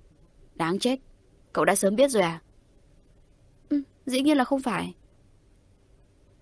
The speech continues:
Vì cần tự vệ, Hàn Võ Kỳ mắt không chớp trả lời ngay.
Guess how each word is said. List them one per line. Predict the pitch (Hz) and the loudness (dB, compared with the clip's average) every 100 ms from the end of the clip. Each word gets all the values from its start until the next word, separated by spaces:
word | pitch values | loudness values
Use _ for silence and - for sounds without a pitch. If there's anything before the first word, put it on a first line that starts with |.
| - | -16
Vì | 254 214 | 0 2
cần | 196 202 170 | 2 0 0
tự | 208 - | -2 0
vệ, | 190 - _ _ | -2 -4 _ _
Hàn | - 214 | -6 -4
Võ | 196 294 | -2 -2
Kỳ | 254 185 | -2 -4
mắt | 208 311 | -4 -6
không | 277 220 | -4 -6
chớp | 277 285 | -4 -6
trả | - 185 | -6 -4
lời | 170 | -4
ngay. | 170 208 214 | -4 -8 -10